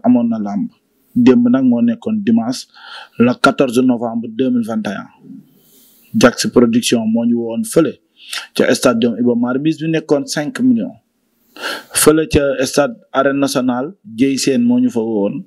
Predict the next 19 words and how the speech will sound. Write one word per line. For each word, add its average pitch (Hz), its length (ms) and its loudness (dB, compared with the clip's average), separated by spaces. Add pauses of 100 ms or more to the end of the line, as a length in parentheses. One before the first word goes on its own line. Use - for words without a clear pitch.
(100)
boole 120 320 2
ñaari 131 400 -2
combat 123 400 0
yoo 104 140 -4
xamante 110 340 -4
ne 110 140 0
ñaari 131 300 -2
mbër 127 280 0 (480)
ay 127 140 4
ndaanaan 135 440 0
lañ, 127 160 0
mu 135 120 -6
doxoon 127 260 -2
ci 123 100 -8
diggante 120 440 0
Naaru 131 280 0
Sokaas 123 560 -6
ak 113 160 -4
Jackson. 110 440 -4